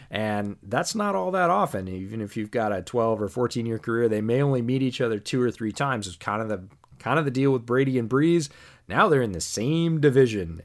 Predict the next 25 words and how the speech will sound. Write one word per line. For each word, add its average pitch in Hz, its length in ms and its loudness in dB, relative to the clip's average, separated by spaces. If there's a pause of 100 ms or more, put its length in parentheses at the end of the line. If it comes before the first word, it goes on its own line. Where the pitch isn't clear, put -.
and 98 520 -4
they're 98 160 -4
both 113 480 0
at 98 400 -6
that 92 380 -8
sort 101 240 -4
of 85 120 -6
old 135 300 2
gunslinger 131 600 0
stage 135 340 0
of 117 80 -4
their 107 160 2
career. 120 500 0 (520)
Very 135 360 8
savvy 120 440 2
veterans, 147 680 -2 (180)
um, 92 400 -4
still 311 280 -4
have 113 200 0
some 147 300 2
left 151 240 -2
in 139 100 -2
the 131 60 -4
tank 147 320 -4
physically. 170 680 -2